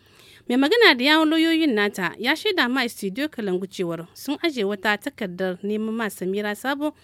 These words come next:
sakin talala. Ita dai Samira Sabo ta amsa kiran Juju ne, wanda kuma ya garkame ta a gidan yari na Yamai a ranar goma ga watan Yuni kan laihin yi ma Sani Muhammadu, mai bi ma daraktan ofishin shugaban ƙasa,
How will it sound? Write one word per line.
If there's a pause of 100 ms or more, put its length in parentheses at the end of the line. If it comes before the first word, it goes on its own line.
sakin
talala. (460)
Ita
dai
Samira
Sabo
ta
amsa
kiran
Juju
ne, (320)
wanda
kuma
ya
garkame
ta
a
gidan
yari
na
Yamai (100)
a
ranar
goma
ga
watan
Yuni (420)
kan
laihin
yi
ma
Sani
Muhammadu, (380)
mai
bi
ma
daraktan
ofishin
shugaban
ƙasa,